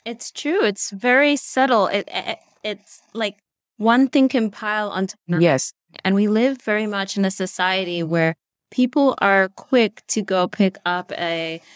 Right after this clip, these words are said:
Speaker 1: Panadol, ibuprofen,
Speaker 2: Yes.
Speaker 1: basically paracetamol type painkiller instead of drinking
Speaker 2: Instead of drinking water.
Speaker 1: Sometimes,
Speaker 2: Yeah.
Speaker 1: sometimes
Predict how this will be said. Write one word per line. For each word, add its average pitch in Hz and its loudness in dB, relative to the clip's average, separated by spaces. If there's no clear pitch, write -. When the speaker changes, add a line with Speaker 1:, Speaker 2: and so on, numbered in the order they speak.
Speaker 1:
Panadol, 180 2
ibuprofen, 180 -2
Speaker 2:
Yes. 160 2
Speaker 1:
basically 180 0
paracetamol 170 0
type 180 -2
painkiller 202 -4
instead 240 0
of 233 0
drinking 208 0
Speaker 2:
Instead 190 2
of 175 -2
drinking 170 2
water. 151 0
Speaker 1:
Sometimes, - -4
Speaker 2:
Yeah. 165 2
Speaker 1:
sometimes 196 -4